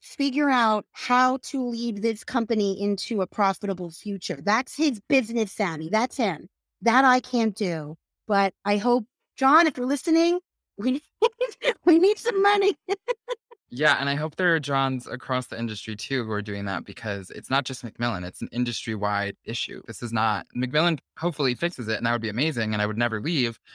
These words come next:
Speaker 2: but, like, at the end of the day, it's an industry-wide problem that everyone has to address at some point, or, you know, industry will crumble, you know?
Speaker 1: Exactly right.
Speaker 2: Yeah. Okay, this is the last official question I have.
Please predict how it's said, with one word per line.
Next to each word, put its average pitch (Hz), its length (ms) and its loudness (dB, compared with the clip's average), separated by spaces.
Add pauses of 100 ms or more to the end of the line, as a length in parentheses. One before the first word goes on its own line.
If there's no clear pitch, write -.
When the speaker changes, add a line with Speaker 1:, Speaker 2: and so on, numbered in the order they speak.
(160)
Speaker 2:
but, 127 160 -2
like, 127 360 2 (180)
at 127 100 -2
the 139 80 0
end 139 120 4
of 127 40 0
the 123 80 0
day, 135 240 2
it's 117 200 -4
an 120 120 -4
industry-wide 113 800 -2
problem 104 540 -4
that 82 220 -4 (260)
everyone 113 340 -2
has 101 260 -8
to 101 100 -8
address 87 560 -8 (100)
at 110 100 -10
some 110 200 -2
point, 95 300 -8 (140)
or, 104 300 -2
you 104 80 -4
know, 87 220 -4 (260)
industry 107 340 -4
will 92 140 -6
crumble, 98 480 -4
you 98 100 -6
know? 71 220 -8 (300)
Speaker 1:
Exactly 170 500 -8
right. 135 240 -14 (160)
Speaker 2:
Yeah. 98 300 -6 (400)
Okay, 160 500 0
this 139 260 -10
is - 220 -2
the 185 120 -4
last 139 440 0
official 127 320 -6
question 110 320 -6
I 85 80 -6
have. 71 360 -6